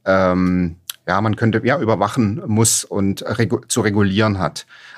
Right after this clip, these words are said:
Also es ist im Prinzip, ne, es ist wieder typisch Föderalismus, könnte man sagen, wenn man's zuspitzt. Äh, wer hat hier jetzt welche Zuständigkeit? Aber wenn's nach dem Gesetz geht, sind wir Aufgabenträger.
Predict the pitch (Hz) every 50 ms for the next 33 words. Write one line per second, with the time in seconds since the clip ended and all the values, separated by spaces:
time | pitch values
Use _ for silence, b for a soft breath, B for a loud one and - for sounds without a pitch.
0 | B - 104 104 110 113 113 120 113 110 - - - 135 113 - 127 113 - -
1 | 123 - - 110 113 131 135 - - 104 107 - 113 113 - 131 117 127 117 -
2 | - - 156 - - - - 117 104 95 101 110 123 - - 147 - - - 139
3 | 139 139 139 127 135 127 - 113 117 127 135 135 117 110 117 120 117 117 - -
4 | 120 123 - - - 117 - - - B B B B B B B B - - 101
5 | 104 107 101 92 87 104 101 101 113 - - 117 107 101 - - 95 98 90 87
6 | - - - 117 - 131 123 131 123 - - 123 131 127 - - 101 92 98 90
7 | 95 90 85 - - 95 95 101 90 87 87 - 87 - - - - 110 104 -
8 | - 98 90 92 76 65 - - - - - 113 123 120 120 113 120 135 147 170
9 | 180